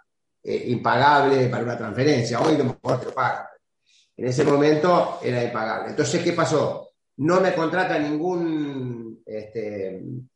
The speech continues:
equipo mexicano, me tuve que salir de México, me tuve que venir acá. Jugué en Platense medio año porque estaba cerrado acá prácticamente el libro cuando llegué, pero al medio año me llama Newell's para jugar la Copa Libertadores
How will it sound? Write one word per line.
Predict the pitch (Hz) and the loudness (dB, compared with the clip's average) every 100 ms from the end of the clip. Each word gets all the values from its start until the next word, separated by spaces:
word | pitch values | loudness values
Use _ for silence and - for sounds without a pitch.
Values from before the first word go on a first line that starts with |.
| 98 | -2
equipo | 110 131 156 160 | 0 2 4 4
mexicano, | 165 165 175 196 208 | 4 2 0 0 2
me | 165 | 2
tuve | 131 190 196 | 4 4 4
que | 165 | 2
salir | 151 165 226 - - - _ _ _ _ | 0 0 0 -2 -4 -16 _ _ _ _
de | 120 | -2
México, | 202 - 143 | 0 0 -2
me | 135 | -4
tuve | 147 170 | -4 -2
que | 160 | -2
venir | 160 160 | -2 -2
acá. | 156 - 139 - - _ _ _ _ _ _ | -2 -2 -4 -10 -20 _ _ _ _ _ _
Jugué | - 131 170 190 | 0 4 6 6
en | |
Platense | 196 185 202 208 190 | 6 6 6 4 4
medio | 170 170 196 | 4 6 6
año | 202 160 | 4 2
porque | 139 127 | 2 2
estaba | 165 160 | 4 2
cerrado | 165 160 170 151 | 2 4 4 2
acá | 143 | -2
prácticamente | 139 127 127 156 147 147 | -4 -8 -4 -2 0 0
el | |
libro | 170 156 | 0 0
cuando | 160 160 | -2 -4
llegué, | 170 208 | -4 -4
pero | 175 156 | 0 0
al | 160 | 0
medio | 180 196 | 0 0
año | 190 170 | -2 -2
me | 135 | -4
llama | - 190 180 | -4 -4 -2
Newell's | 214 196 196 185 | 2 2 2 -2
para | - | -6
jugar | - 147 | -6 -4
la | 147 | -4
Copa | 151 151 | -6 -8
Libertadores | 139 135 143 139 151 160 | -6 -6 -2 0 0 0